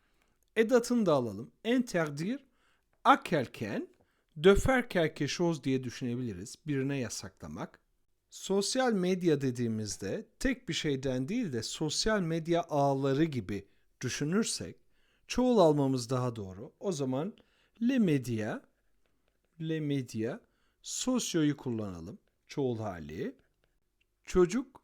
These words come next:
l'enfant, çocuklar desek les enfant'ı kullanacağız pek tabii. Çoğul geçiyor zira les enfants.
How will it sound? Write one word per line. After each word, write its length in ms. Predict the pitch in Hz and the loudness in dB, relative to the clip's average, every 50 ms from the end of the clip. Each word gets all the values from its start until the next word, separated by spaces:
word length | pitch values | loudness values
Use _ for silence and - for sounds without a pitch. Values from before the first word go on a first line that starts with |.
| _ _ 160 | _ _ -2
l'enfant, 680 | 165 180 175 160 147 135 - - - 117 131 190 247 - _ _ _ | 2 4 4 4 2 -2 -6 -8 -8 -6 -6 -6 -8 -10 _ _ _
çocuklar 800 | - - 190 180 170 202 196 - 185 185 196 208 208 208 190 160 | -2 -2 -2 0 0 -4 -6 -4 0 4 6 6 8 6 4 2
desek 640 | 143 120 - - - 139 180 233 - - _ _ - | 0 -2 -2 -2 -4 -4 -4 -6 -8 -12 _ _ -2
les 240 | 254 294 285 226 208 | 0 2 2 4 4
enfant'ı 460 | 202 185 175 - - 175 170 165 - | 2 2 2 0 -2 -2 -2 -2 -4
kullanacağız 720 | - 151 139 135 131 123 120 117 117 135 151 185 - - - | -6 -8 -4 -2 -2 -2 -2 -2 -2 -2 -2 -4 -4 -2 -2
pek 260 | - 139 - - - | -2 -2 -2 -6 -10
tabii. 400 | - 101 90 98 101 143 240 - _ _ _ _ _ _ _ _ _ _ _ _ _ _ _ _ _ _ _ _ | -12 -12 -10 -8 -8 -8 -8 -10 _ _ _ _ _ _ _ _ _ _ _ _ _ _ _ _ _ _ _ _
Çoğul 340 | - - - 302 262 226 185 | -6 -2 0 2 2 2 2
geçiyor 360 | 143 127 117 - - 127 113 | 2 0 -2 -2 -4 -6 -6
zira 720 | 110 - - 110 98 90 87 95 110 139 170 247 277 - _ _ _ | -6 -6 -6 -6 -6 -8 -8 -8 -6 -6 -6 -6 -6 -10 _ _ _
les 220 | 185 160 139 120 117 | -4 -4 -4 -4 -6
enfants. 500 | 107 90 87 - - 101 113 185 240 | -8 -10 -12 -14 -14 -12 -12 -12 -14